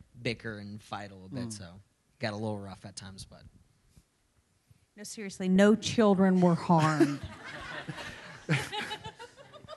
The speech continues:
Speaker 2: You know, it gets to a point where you deny so much that it just makes people's suspicions go higher. But anyway. Go ahead.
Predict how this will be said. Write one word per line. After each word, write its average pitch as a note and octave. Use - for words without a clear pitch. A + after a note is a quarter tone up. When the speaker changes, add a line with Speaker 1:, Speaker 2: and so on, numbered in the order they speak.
Speaker 2:
You A#3
know, B3+
it A#3
gets C4
to C#4
a A#3
point A#3
where G#3
you F#3+
deny E3+
so F3
much E3
that D#3
it -
just C#3+
makes D3+
people's C#3+
suspicions C#3+
go D3+
higher. D#3
But C3+
anyway. C3
Go F3
ahead. C3